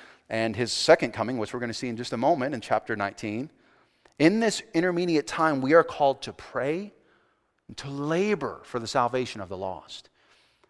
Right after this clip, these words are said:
So as we speak about the dwellers of this earth, we don't do it with, with sort of a snide remark. We don't do it with sort of a, a lack of compassion or empathy. "No, such were some of you," Paul says. "Such was I. I was a dweller of this earth once,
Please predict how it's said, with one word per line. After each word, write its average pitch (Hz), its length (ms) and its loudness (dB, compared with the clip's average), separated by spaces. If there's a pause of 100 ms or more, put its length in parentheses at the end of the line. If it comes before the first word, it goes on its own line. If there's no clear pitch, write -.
(400)
So - 160 2
as 127 100 0
we 147 80 0
speak 214 300 -2
about 143 240 8
the 127 80 -2
dwellers 117 420 4
of 117 80 0
this 113 220 -6
earth, 123 240 0
we 131 80 -2
don't 180 240 2
do 120 140 2
it 123 100 0
with, 110 320 -8
with 113 100 -10
sort 120 160 -4
of 92 60 -10
a 92 40 -8
snide 117 760 2
remark. 104 540 0
We 131 80 0
don't 135 180 -2
do 120 140 0
it 123 100 -2
with 113 140 -4
sort 117 220 0
of 107 100 0
a, 95 120 -2 (280)
a - 100 2
lack 110 300 4
of - 100 -12
compassion 113 640 -2
or 104 80 -6
empathy. 110 340 -6
"No, 175 280 4
such - 500 6
were 180 300 6
some 160 260 0
of 156 160 -2
you," 208 460 -8 (720)
Paul 107 240 0
says. 92 320 -4
"Such - 260 0
was 156 140 0
I. 165 320 2 (640)
I 170 280 6
was 151 180 0
a 117 40 -6
dweller 104 360 -2
of 92 80 -10
this 95 180 -10
earth 87 220 -10
once, - 420 -18